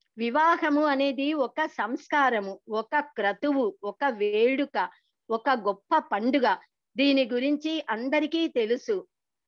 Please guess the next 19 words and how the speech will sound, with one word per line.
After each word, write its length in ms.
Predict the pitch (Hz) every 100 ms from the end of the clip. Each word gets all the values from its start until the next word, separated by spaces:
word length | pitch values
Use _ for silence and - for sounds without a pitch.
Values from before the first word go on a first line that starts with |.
| _ -
అందుకే 380 | 226 269 302 339
సవిస్తరంగా 760 | 311 240 294 294 294 294 294
కాకుండా 480 | 285 254 247 277 302
కేవలం 560 | 294 254 262 277 285 294
ఏమేమి 540 | 254 277 294 302 285
అంశాలు 500 | 254 262 - 294 302
ఎలా 360 | 302 220 240 262
జరుగుతాయో 720 | 240 240 254 269 262 302 381 _ _ _
వాటి 300 | 240 262 269
గురించి 560 | 240 262 277 277 320 311
వచ్చే 340 | 240 - 285
వారం 340 | 269 262 294 381
సంక్షిప్తంగా 800 | 233 233 285 262 233 226 247
తెలుసుకుందాము. 880 | 285 240 202 214 - 202 185 180 185 - _ _ _ _ _ _ -
భార్యకు 800 | 220 269 302 320 302 254 254 - -
అందరికంటే 1200 | 196 262 294 320 330 320 302 294 320 330 339 311 _ _ _ -
ఎక్కువ 460 | 233 - 330 320
ప్రియమైన 680 | 320 - 233 285 302 320 294
వాడు, 520 | 269 262 262 294 339